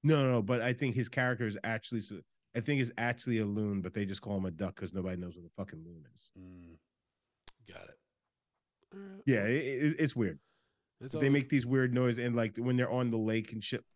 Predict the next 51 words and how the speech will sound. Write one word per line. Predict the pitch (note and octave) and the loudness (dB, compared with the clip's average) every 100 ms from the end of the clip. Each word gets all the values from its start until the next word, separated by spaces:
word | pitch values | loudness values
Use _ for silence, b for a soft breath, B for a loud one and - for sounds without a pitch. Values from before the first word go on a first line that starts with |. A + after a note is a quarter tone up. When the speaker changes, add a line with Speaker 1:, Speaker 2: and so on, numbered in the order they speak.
| - | -4
Speaker 1:
like | A2 - | -4 0
that, | A2+ G#2 - | -2 0 -4
it's | G2+ G2 | -10 -10
just, | - G2 - - - b b | -6 -6 -6 -14 -20 b b
yeah, | G2+ | -6
Speaker 2:
When | D#3 D#3 | -4 0
they're | D#3 | 0
Speaker 1:
it's, | B2+ | 2
Speaker 2:
on | F3 E3 | 0 2
the | |
Speaker 1:
<laughs> | F#3 | 0
it's | |
Speaker 2:
lake, | C#3+ E3+ D3+ | 2 2 4
Speaker 1:
weird. | C3+ G#2 F2 - _ _ | 4 2 -2 -12 _ _
Speaker 2:
when | B2 D#3 | -12 -8
Speaker 1:
No, | |
Speaker 2:
they're | E3 E3 | 2 4
Speaker 1:
'cause | D3 | 6
Speaker 2:
on | D3 | 4
Speaker 1:
it | |
sounds, | C#3 E3 D#3 D3+ - _ _ C#3+ | 2 0 0 -2 -6 _ _ 2
it | C#3+ | 4
almost, | D3+ D#3 B2+ - | 6 4 2 -2
like, | B2+ B2 A2+ - _ | -4 -4 -8 -16 _
it, | B2 B2+ | -2 0
like, | B2 A2+ - | 0 -2 0
it | C#3+ | 0
almost | B2 C#3+ D#3 C#3 - | 2 2 4 2 0
sounds | C3+ A#2+ A#2 G2+ | 0 0 0 -2
like | G#2 G#2 | -4 -2
a, | G2 F#2 | -4 -2
like | G#2+ G#2+ | -4 -2
a | |
weird | G2+ G#2+ G2+ F2+ | 0 0 0 -2
monster | F#2 F2+ F2 - F2 | -4 -6 -8 -10 -10
or | |
some | - F2+ | -10 -14
shit | - - | -16 -20
like | E2+ - | -20 -12
that, | E2+ C#2 G#2 | -12 -12 -16
but | F2+ | -18
it's | - | -20
the | - | -20
loon. | E2 D#3+ C#3 - _ _ _ _ _ _ _ | -20 -20 -20 -20 _ _ _ _ _ _ _
Speaker 2:
All | A2 | -8
right, | G#2+ | -6
before | A2+ - D#3 | -6 -2 0
we, | D3 | 2
uh, | C#3 C3 | 0 0
get | B2 C3 | -2 -4
to, | B2 A#2 A2+ | -2 -2 -4